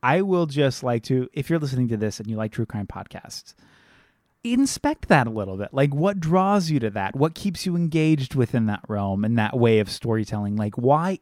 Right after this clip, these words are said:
is it that you like that? Not to say that, like, if you do it, you're bad. No. But I think there's always room for, like, like what we're doing in this podcast. There's always room for interrogation. There's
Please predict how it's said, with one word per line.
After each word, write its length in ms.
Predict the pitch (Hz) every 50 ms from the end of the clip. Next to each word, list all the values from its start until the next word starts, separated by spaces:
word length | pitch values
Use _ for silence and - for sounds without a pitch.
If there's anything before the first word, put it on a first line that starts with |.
| _ -
is 220 | 175 190 175 160
it 140 | 143 120 - _ -
that 200 | 131 117 - -
you 80 | 120 110
like 300 | 101 95 95 90 - -
that? 220 | - 104 107 -
Not 220 | 156 190 214 214 208
to 60 | 226
say 160 | - - 202 175
that, 120 | 165 -
like, 280 | 160 151 135 131 - - - - - - _ _ _ -
if 160 | 147 - -
you 80 | 165 139
do 160 | 135 127 127
it, 100 | 120 120
you're 120 | 117 117
bad. 420 | 104 147 160 175 160 123 110 113 147
No. 420 | 139 131 117 107 107 113 139 - _ - - - - -
But 420 | 254 262 247 147 117 110 - - _ _ _ _ _ _ _ _ _ _ _ _ _ -
I 80 | 156
think 280 | 139 135 220 233 226 214
there's 220 | 220 190 175 156 -
always 440 | - 151 156 165 180 175 151 127
room 360 | 127 131 143 143 151 170 185 196
for, 160 | - 170 143
like, 280 | 139 127 127 117 - -
like 200 | 139 127 123 120
what 100 | 120 117
we're 80 | 117
doing 200 | 113 113 110 110
in 60 | 110 107
this 80 | 101 -
podcast. 480 | - 117 131 151 - 208 226 220 -
There's 160 | - 127 113
always 260 | 120 123 139 151 147 139
room 140 | 143 143
for 120 | 139 147 147
interrogation. 640 | 143 131 131 120 117 113 104 98 104 104 - 127 120
There's 160 | 117 110 -